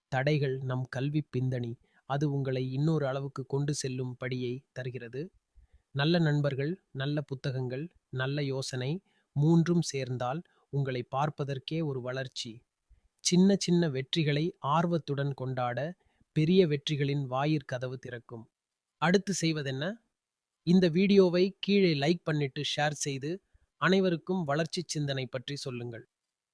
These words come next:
உங்கள் கருத்துக்களை கமெண்ட்களில் பகிரவும். ஒன்றாக வளர்ச்சி பெறுவோம். சிந்தனை, செயல்திறன், திறன் வளர்ச்சி, அனைத்தையும் ஒரே நேரத்தில் எடுப்பதுதான்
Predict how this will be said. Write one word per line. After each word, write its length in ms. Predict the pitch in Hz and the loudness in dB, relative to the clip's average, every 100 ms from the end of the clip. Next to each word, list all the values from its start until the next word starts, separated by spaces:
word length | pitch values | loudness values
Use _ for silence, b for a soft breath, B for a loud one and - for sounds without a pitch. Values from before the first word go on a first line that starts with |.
| _ _ - | _ _ 2
உங்கள் 280 | 170 170 147 | 4 4 2
கருத்துக்களை 600 | 165 190 - 185 165 180 | 0 0 0 0 0 0
கமெண்ட்களில் 720 | - 165 180 190 - 147 165 147 | 0 2 4 2 0 0 0 0
பகிரவும். 500 | 131 127 131 120 113 - _ _ _ _ - | -2 -2 -4 -6 -12 -16 _ _ _ _ 2
ஒன்றாக 540 | 151 165 175 156 165 | 4 6 6 4 2
வளர்ச்சி 380 | 151 131 127 139 | -2 -4 -4 -8
பெறுவோம். 480 | 131 127 120 117 113 - _ _ _ _ _ | -8 -8 -6 -8 -10 -16 _ _ _ _ _
சிந்தனை, 480 | - 175 180 180 175 202 | 4 6 6 4 4 2
செயல்திறன், 720 | - 165 170 170 - 147 165 226 - _ | 0 2 4 2 0 -2 0 -2 -8 _
திறன் 320 | 170 180 175 | 2 4 4
வளர்ச்சி, 460 | 143 139 - - 208 - _ _ _ - | 2 -2 -4 -6 -6 -8 _ _ _ -2
அனைத்தையும் 600 | 160 202 196 190 190 233 247 _ | 4 4 4 2 2 0 -4 _
ஒரே 320 | - 151 180 202 | -6 2 4 6
நேரத்தில் 520 | 185 165 165 151 170 | 4 2 0 -2 -4
எடுப்பதுதான் 760 | 139 139 151 151 139 139 151 | -2 -2 -2 -4 -4 -2 -2